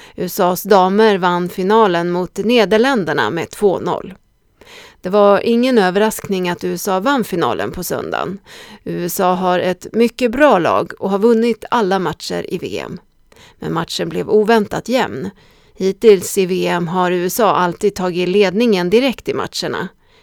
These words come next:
Men det gick inte i finalen. Nederländerna spelade bra och matchen blev spännande. Det dröjde en bit in i andra halvlek då U S A tog ledningen.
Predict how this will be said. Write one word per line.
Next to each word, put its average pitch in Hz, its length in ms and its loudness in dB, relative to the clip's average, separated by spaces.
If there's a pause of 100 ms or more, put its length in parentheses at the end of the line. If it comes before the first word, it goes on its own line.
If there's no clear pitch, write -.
(120)
Men 233 140 -2
det 247 320 0
gick 190 280 -4
inte 180 320 -2
i 175 280 0
finalen. 175 760 -4 (460)
Nederländerna 185 880 0
spelade 180 560 -2
bra 208 440 2
och - 360 -6
matchen 208 360 -2
blev 175 120 -4
spännande. - 600 -10 (720)
Det 190 120 -6 (260)
dröjde 202 420 2
en 202 180 0
bit 185 240 -2
in 185 200 -2
i 180 160 -4
andra 208 320 0
halvlek 190 560 0
då - 100 -10
U 185 140 -4
S 175 160 -8
A 170 140 -4
tog - 440 -10
ledningen. 180 680 -8